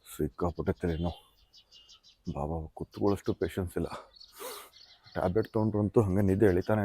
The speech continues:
ಇರ್ತೈತೆ. ಮೋಡಗಳು ಎಷ್ಟು ತಿಳಿಯಾಗಿದೆ ನೋಡ್ರಿ.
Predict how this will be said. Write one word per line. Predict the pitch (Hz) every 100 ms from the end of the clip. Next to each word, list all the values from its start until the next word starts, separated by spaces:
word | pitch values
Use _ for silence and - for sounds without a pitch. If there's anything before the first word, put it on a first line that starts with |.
| 95
ಇರ್ತೈತೆ. | 85 82 - _ _ - - - - _ _ _ _ _ _ - - - _ _ _ _ - - 90
ಮೋಡಗಳು | 92 117 104 98 92
ಎಷ್ಟು | 90 - -
ತಿಳಿಯಾಗಿದೆ | 90 92 87 85 78
ನೋಡ್ರಿ. | 85 -